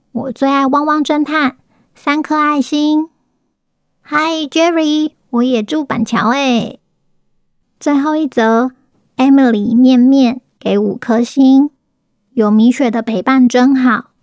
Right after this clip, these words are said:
我们家五九在居家防疫期间，午休和睡前都要听故事爆米花。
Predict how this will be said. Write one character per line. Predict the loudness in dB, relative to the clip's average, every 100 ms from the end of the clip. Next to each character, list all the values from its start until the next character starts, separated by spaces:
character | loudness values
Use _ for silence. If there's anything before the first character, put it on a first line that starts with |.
| _ _ -6
我 | -2
们 | 0 0
家 | 0 0
五 | 0 -2
九 | -2 -2 -2
在 | -4 -4 -4
居 | -4 -4
家 | -2 -2
防 | -2 0
疫 | 0 0
期 | -2 -6
间， | -2 0 2 0 -4 _ _ _ -4
午 | -4
休 | -4 -2 0 2
和 | 0 2 2
睡 | 2 -2 -2
前 | -2 0 0 -2 _ _
都 | -4 -2
要 | 0 -2
听 | 0 2 2 2
故 | -2 -4
事 | -4 -6
爆 | -4 -4 -4
米 | -10
花。 | -4 -2 0 -2